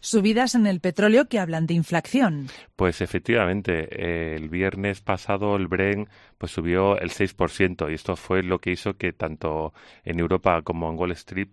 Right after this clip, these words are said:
Speaker 2: pues, las bolsas cayeron. Eh, esta situación de Oriente Medio, la verdad es que se podría complicar, ¿no? Pero bueno, hoy por hoy, como tú dices, los inversores están conectando mucho lo que está sucediendo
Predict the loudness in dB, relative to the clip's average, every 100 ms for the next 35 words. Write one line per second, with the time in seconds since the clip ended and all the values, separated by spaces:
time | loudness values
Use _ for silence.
0 | _ -12 -10 -12 -14 -16 -8 -8 -6 -8
1 | -4 -4 -4 -4 -2 -2 -6 -16 -20 -20
2 | _ -2 2 2 0 -2 -4 -4 -4 -4
3 | -6 -4 -2 0 0 0 -2 0 0 2
4 | 2 2 0 -2 -2 -4 -2 -4 -4 -6
5 | -4 -2 -2 -2 -6 -6 -2 0 0 -4
6 | -6 -12 _ -6 -4 -2 -2 -4 -6 -12
7 | -6 -6 -2 2 2 0 -4 -16 -20 -10
8 | -6 -4 -2 0 2 0 2 0 0 -6
9 | -6 -4 -4 -2 0 0 -2 -2 -2 -2
10 | -2 0 0 0 -2 0 -2 -2 -10 -12
11 | -6 -4 -4 -6 -6 -4 -2 2 4 4
12 | 2 0